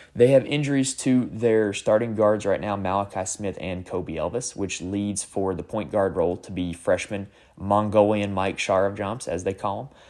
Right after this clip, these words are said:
Um, and so he had a really good night, and then their bigs, Deron Holmes and Toumani Camara, were great as well. Deron Holmes is going to be a guy that should be priced in the nine thousands on DraftKings. He contributes in ways more than scoring,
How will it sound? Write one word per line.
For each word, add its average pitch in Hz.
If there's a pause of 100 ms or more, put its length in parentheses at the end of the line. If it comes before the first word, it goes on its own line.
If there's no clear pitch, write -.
(240)
Um, 101
and 98
so 101
he 127
had 131
a -
really 117
good 110
night, 104
and 95
then 90
their 95
bigs, 87 (100)
Deron 92
Holmes 87
and 80
Toumani 87
Camara, 78
were 78
great 78
as -
well. 95 (220)
Deron 117
Holmes 110
is 92
going 92
to 90
be 87
a 82
guy 85
that -
should 120
be 107
priced 90
in 95
the 87
nine 82
thousands 82
on 82
DraftKings. 82
He 107
contributes 107
in 90
ways 85
more 98
than 95
scoring, 85